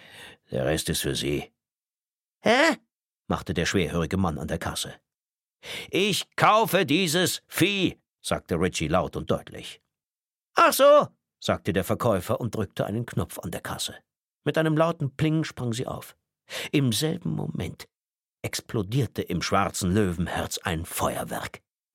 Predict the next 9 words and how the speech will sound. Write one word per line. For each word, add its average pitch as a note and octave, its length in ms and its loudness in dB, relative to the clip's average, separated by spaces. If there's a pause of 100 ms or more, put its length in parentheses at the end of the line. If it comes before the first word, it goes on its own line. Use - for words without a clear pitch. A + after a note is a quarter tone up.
(180)
Winzige F3+ 460 2
Sternspritzer E3 880 0
in D3 220 0
allen D#3 280 0
Farben. - 460 -4 (1040)
Was G#2+ 260 0
Richie C3 320 -2
nicht E3 320 -4
wusste, - 460 -6